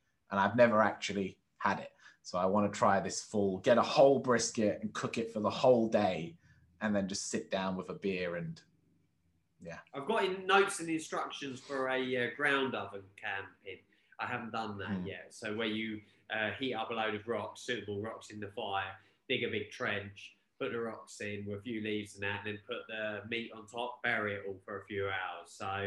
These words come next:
Speaker 1: Yeah.
Speaker 2: that, that's, uh, that's on my to-do list for sure.
Speaker 1: That's a
Speaker 2: Uh,
Speaker 1: good
Speaker 2: you
Speaker 1: one.
Speaker 2: said, you said kebab. Do you enjoy, like, uh,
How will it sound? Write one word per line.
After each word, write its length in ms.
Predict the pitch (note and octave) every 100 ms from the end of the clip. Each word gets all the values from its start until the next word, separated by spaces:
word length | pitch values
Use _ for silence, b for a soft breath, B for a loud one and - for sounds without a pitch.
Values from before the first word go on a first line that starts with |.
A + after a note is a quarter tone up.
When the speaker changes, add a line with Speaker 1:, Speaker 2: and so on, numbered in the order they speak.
| G2
Speaker 1:
Yeah. 440 | G2 G2 F#2+ F2 - _ - A#2
Speaker 2:
that, 180 | A#2+ - _ -
that's, 220 | A2+ -
uh, 240 | G#2+ G#2+ G#2+
that's 240 | A#2+ -
on 100 | A2
my 220 | G#2 G2+ G2
to-do 340 | G#2 G#2 G2 F#2
list 420 | F2 F2 - -
for 80 | F#2+
sure. 460 | - G#2 F2 F2 - _ _ _ _
Speaker 1:
That's 260 | G#2 G#2+ G#2+
a 40 | G#2+
Speaker 2:
Uh, 120 | A2
Speaker 1:
good 140 | B2
Speaker 2:
you 80 | D#3+
Speaker 1:
one. 60 | E3
Speaker 2:
said, 220 | A#3 - -
you 120 | - E3+
said 300 | - A#3 A#3
kebab. 480 | F#3+ - E3 B2 E3 C#3+ D3 -
Do 100 | E3+
you 240 | F3+ F3
enjoy, 500 | D#3+ F3 E3+ E3+ D#3+
like, 260 | C#3+ C#3 C#3 - _ _ - C#3 C3+
uh, 760 | C3 C3 C3 C3 B2+ B2+ B2+